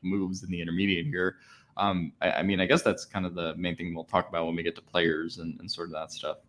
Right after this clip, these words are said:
But good for Sean McVay for holding it together, I guess. Um, like Tyler said, I don't know how much longer <laughs> Sean McVay is gonna continue to do this, uh, with,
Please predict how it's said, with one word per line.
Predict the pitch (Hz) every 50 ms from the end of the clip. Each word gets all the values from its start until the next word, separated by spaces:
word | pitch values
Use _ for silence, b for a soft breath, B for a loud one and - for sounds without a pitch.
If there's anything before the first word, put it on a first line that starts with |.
| _
But | - 92 87 87 82 - - _ _ - _ _ _ -
good | 180 190 185 190
for | 175 165 151 -
Sean | - - 143 139 139 139
McVay | 139 139 - 117 120 120 113
for | 113 104 101
holding | 113 110 113 113
it | 107 -
together, | - - 87 90 98 107 104
I | 101
guess. | 101 101 104 104 101 - - - - 87
Um, | 85 85 80 82 85 82 78
like | 90 98 92 -
Tyler | - 92 90 92 87
said, | 90 - 90 90 87 -
I | - 90
don't | 87 92 - -
know | 82 85 85 82 82 85 - -
how | - - 107 92
much | 92 92 90 - -
longer | 90 87 90 90 90 92 92 85 - -
<laughs> | _ -
Sean | - - - 170 143 131
McVay | 131 - - 123 113
is | 110 107
gonna | 107 104 107
continue | 101 110 98 113 104 104 101
to | 92 95
do | 92 - 104 127
this, | 143 151 147 147 147 - - B B B B B B B B
uh, | - 92 90 87 - - -
with, | - - 98 95 90 -